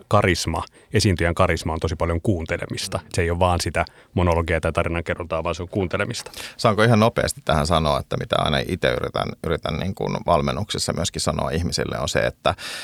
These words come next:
Speaker 2: että se ei ole kysymys siitä, että mitä sinä haluat sanoa,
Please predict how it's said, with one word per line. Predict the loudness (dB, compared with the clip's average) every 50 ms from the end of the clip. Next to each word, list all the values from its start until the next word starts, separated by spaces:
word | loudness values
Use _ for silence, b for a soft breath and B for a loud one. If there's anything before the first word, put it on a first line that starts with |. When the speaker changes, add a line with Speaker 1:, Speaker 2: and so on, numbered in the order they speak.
| B B
Speaker 2:
että | -4 -2 0 2
se | 0
ei | 0
ole | 0 0
kysymys | -2 0 0 2 0 0 0 0
siitä, | 0 0 0 -2 -4
että | -2 -2 -2
mitä | 0 0 0 -2 -2
sinä | 2 2 2 2 4
haluat | 4 4 4 4 4 2 0 -2 -2
sanoa, | -2 0 2 4 2 2 2 -2 -4 -4